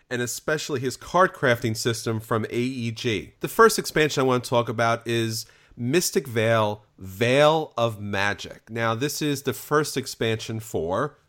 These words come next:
surprise, surprise, Mystic Vale. Now, what you get with this expansion is fifty-four new advancement cards and eighteen new Veil cards to the,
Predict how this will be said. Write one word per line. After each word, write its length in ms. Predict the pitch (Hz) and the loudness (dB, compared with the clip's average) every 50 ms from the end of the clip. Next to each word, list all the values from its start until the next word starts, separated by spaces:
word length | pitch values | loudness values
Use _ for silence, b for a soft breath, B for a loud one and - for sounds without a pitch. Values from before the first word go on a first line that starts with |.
| _ - | _ -20
surprise, 400 | - - - - 107 95 95 - | -18 -14 -10 -6 -6 -6 -6 -6
surprise, 380 | 107 - 143 156 202 202 - | -4 2 4 6 6 6 4
Mystic 360 | - 170 160 - - 185 - | 0 -4 -2 0 0 0 0
Vale. 440 | - - 165 143 113 95 85 80 - b b b b b b b b b | 0 0 0 2 2 0 -2 -6 -12 b b b b b b b b b
Now, 140 | 160 151 151 | -2 -2 0
what 180 | 165 214 208 | 0 0 -2
you 60 | 247 208 | -2 -4
get 120 | 254 240 | -4 -2
with 120 | 214 196 | -2 -2
this 120 | - 190 - | -2 -4 -4
expansion 560 | 160 - - - 156 147 147 139 - - 135 | -4 -6 -4 -2 0 2 2 2 0 -2 -2
is 160 | 135 127 120 | -2 -2 -2
fifty-four 760 | - - - 190 196 - 214 196 - - - 165 156 151 143 | -4 -6 -4 -4 -4 -4 -8 -10 -10 -8 -4 0 2 2 2
new 180 | 135 139 139 139 | 2 2 0 0
advancement 640 | 131 107 98 110 107 110 123 - - - 160 165 | 0 0 -2 -2 -2 -2 -2 -6 -6 -8 -8 -8
cards 540 | - - 185 185 190 202 208 202 - - - _ _ _ _ _ _ _ - | -6 -2 0 0 0 0 -2 -6 -10 -14 -16 _ _ _ _ _ _ _ -8
and 200 | - 131 131 131 - | -6 -6 -6 -6 -6
eighteen 520 | - 170 202 202 - - - 196 190 185 175 | -6 -6 -6 -6 -8 -8 -6 -6 -6 -4 -4
new 300 | 160 156 156 151 - - _ _ _ | -6 -6 -6 -6 -8 -10 _ _ _
Veil 480 | - 104 98 95 123 127 135 143 151 147 | -16 -14 -8 -4 0 2 2 4 2 2
cards 680 | 143 - - 120 101 92 85 87 82 85 - - - _ _ - | -2 -6 -8 -6 -4 -4 -4 -6 -10 -12 -14 -16 -18 _ _ -12
to 100 | - 135 | -8 -4
the, 240 | 120 120 117 123 | -4 -2 -4 -4